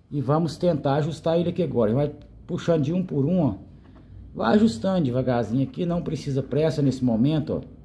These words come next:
Lembrando que é igual aquela charrua de pé de argola, né, pessoal? Só o começo que é diferente, mas você pode fazer ele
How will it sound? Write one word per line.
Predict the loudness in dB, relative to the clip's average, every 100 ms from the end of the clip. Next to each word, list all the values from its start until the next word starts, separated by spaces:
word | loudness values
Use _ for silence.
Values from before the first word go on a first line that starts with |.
| -20 -20 -20 -20 -20 -20 -20 -20 -20 -20 -18 0
Lembrando | 4 4 4 2 2 -2
que | -2 -2 -2 -2
é | -2
igual | 2 0
aquela | 0 0
charrua | 0 2 2 2 0
de | -2
pé | -2
de | 0 2
argola, | 0 2 2 2
né, | 0
pessoal? | -2
Só | -2 0 0
o |
começo | 0 0 2 0 -2
que |
é | -6
diferente, | -2 2 4 2 2
mas | 0
você | 0 -2 -4
pode | 0 2 2
fazer | -2 -2 0 4
ele | 4 4 2 -2